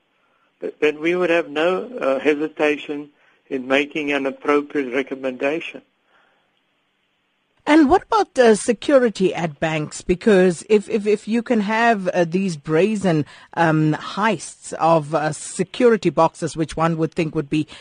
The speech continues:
Speaker 2: fairly well, uh, secured, what does that mean? What does that say about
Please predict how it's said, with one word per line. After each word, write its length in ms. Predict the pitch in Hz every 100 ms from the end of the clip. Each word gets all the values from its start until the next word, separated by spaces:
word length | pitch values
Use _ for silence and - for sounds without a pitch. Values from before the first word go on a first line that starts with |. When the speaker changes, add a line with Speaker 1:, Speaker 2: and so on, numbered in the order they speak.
| -
Speaker 2:
fairly 360 | - 220 185
well, 440 | 147 175 175 165 160
uh, 240 | 160 156
secured, 680 | 143 - 151 - 269 160 143 - - - -
what 240 | 190 233
does 160 | 320 285
that 180 | 262 247 -
mean? 440 | 196 233 220 160
What 140 | 185
does 120 | 220 202
that 220 | 202 -
say 220 | - 220
about 480 | 170 165 160 151